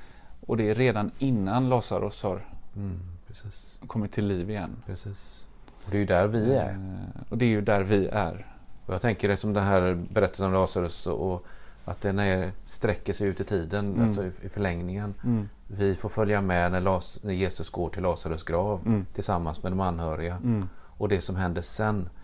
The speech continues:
Speaker 1: Mm.
Speaker 2: blir som ett löfte för framtiden.
Speaker 1: Ja, precis.
Speaker 2: Inte nu, men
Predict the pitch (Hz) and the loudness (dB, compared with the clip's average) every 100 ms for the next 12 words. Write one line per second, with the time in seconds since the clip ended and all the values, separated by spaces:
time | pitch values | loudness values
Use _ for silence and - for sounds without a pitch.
0 | - 131 131 110 98 - 87 98 90 - | -6 -6 -4 -2 0 -2 -2 0 0 -2
1 | - 85 87 90 95 85 - 80 95 104 | -8 -10 -8 -6 -6 -4 -4 -4 -2 0
2 | 110 92 90 - - - 98 - - - | 0 -2 -4 -8 -8 -4 -4 -4 -8 -4
3 | 95 - 107 90 82 90 90 92 87 | -4 0 2 2 2 2 2 2 -2